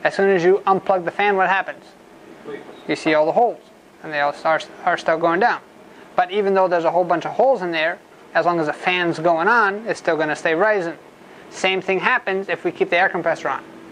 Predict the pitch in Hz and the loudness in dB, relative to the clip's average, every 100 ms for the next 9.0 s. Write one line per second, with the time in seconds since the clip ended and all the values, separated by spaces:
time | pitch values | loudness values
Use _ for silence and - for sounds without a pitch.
0 | - - - - 185 180 175 196 170 - | -20 -20 -20 -4 0 0 2 2 0 0
1 | 214 233 208 190 170 160 214 220 190 175 | 2 4 4 2 0 2 2 2 -2 0
2 | 160 156 220 196 175 - 254 - 196 226 | 0 2 0 0 0 2 0 0 -4 -6
3 | - - - - - 160 208 208 180 185 | -16 -20 -20 -18 -2 0 2 0 0 0
4 | 165 175 156 160 156 - - - - - | 0 -4 -2 -2 -2 -4 -20 -20 -10 -2
5 | 190 233 196 175 170 220 240 - 180 170 | 0 0 0 0 2 2 0 -2 -2 0
6 | 170 180 175 165 - 254 175 190 196 - | 2 4 2 0 0 2 2 0 -6 -16
7 | - - 160 170 202 143 - - 165 160 | -16 -6 -4 2 2 0 -6 -4 -2 -2
8 | 160 170 185 165 160 160 147 147 139 131 | -2 2 2 2 0 0 0 -2 -2 -4